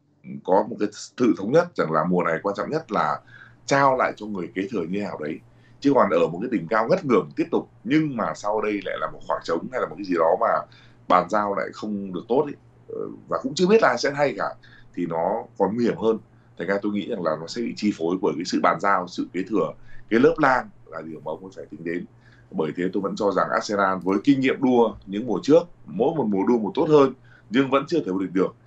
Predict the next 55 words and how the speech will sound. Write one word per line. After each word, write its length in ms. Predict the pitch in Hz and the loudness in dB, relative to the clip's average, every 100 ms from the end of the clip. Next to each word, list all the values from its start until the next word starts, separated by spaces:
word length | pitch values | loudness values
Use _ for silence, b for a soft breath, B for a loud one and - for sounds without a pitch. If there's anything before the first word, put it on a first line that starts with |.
| b - | b -8
thì 100 | 90 | -4
năm 180 | 90 104 | 0 0
nay 200 | 107 104 | 0 0
vẫn 160 | 95 107 | -2 -4
xứng 140 | 104 | 2
đáng 160 | 98 98 | 2 2
là 140 | 110 | -2
ứng 80 | 95 | -4
cử 120 | 95 82 | -6 -2
viên 240 | 95 87 - | -4 -4 -12
số 200 | - 98 | -4 -4
hai 260 | 110 95 | -2 -6
sau 400 | 90 92 90 85 - b b - | -4 -2 -2 -2 -12 b b -6
câu 100 | 95 | 0
lạc 60 | 90 | 0
bộ 360 | 85 82 55 - - _ | 0 -2 -2 -10 -20 _
Man 140 | 92 92 | -4 0
City. 380 | 104 98 110 95 - b b - | -2 2 2 2 -4 b b -2
Thế 140 | 147 | 2
còn 200 | 131 107 | 4 2
những 120 | 98 117 | 2 -2
đội 120 | 90 | -4
khác 200 | 131 143 - | -4 -8 -10
chúng 140 | 98 | -6
ta 160 | 107 101 | -6 -6
cũng 100 | 120 | -8
phải 100 | 98 | -8
chờ 100 | 85 78 | -6 -6
xem, 240 | 98 95 90 B B - | -6 -6 -8 B B -4
bởi 120 | 82 | 0
vì 180 | 90 87 | 4 4
mỗi 160 | 98 175 | 4 6
đội 140 | 156 107 | 6 4
vẫn 100 | 117 | 0
đang 100 | 113 | 0
có 80 | 101 | -2
một 100 | 107 | -2
vấn 120 | 95 | -2
đề. 140 | 110 95 - _ b b b - | 0 -2 -6 _ b b b -2
À, 140 | 78 | 2
Liverpool 460 | 110 123 123 120 113 | 2 2 2 0 2
thì 140 | 92 80 | -2 0
chơi 140 | 113 110 | 2 4
tốt, 200 | 165 202 - - | 4 2 0 -10
nhưng 140 | 120 | -4
mà 100 | 107 | 0
rõ 160 | 92 143 | 2 2
ràng 200 | 139 104 | 2 2
lối 160 | 107 | 2
đá 200 | 101 104 113 | 2 0 -2
không 180 | 143 131 113 | -10 -8 -4
còn 300 | 95 90 90 | -4 -4 -10
rực 160 | - | 0
lửa 240 | 107 87 73 | 2 2 0
nữa, 220 | 98 151 | -4 -6